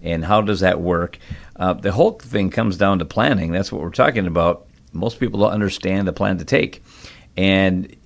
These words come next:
you can't count on Social Security to give you that right advice. We have so many instances, even lately, where the employees of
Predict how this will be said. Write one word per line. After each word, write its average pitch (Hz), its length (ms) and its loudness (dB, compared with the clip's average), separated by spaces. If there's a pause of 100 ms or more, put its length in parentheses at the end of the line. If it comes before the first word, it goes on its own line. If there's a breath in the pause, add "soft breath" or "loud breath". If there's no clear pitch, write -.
(120)
you 90 140 -2
can't 117 320 0
count 110 300 2
on 104 220 2
Social 107 380 0
Security 107 440 -2
to 92 80 -2
give 98 180 -2
you 101 60 0
that 98 200 2
right 104 220 4
advice. 110 380 2
We 92 140 0
have 95 180 2
so - 340 -4
many 107 400 -4 (160)
instances, 95 800 -2
even 95 320 0
lately, 90 500 -2 (400 loud breath)
where 87 380 2
the 87 260 -4
employees 92 680 0
of 90 500 -2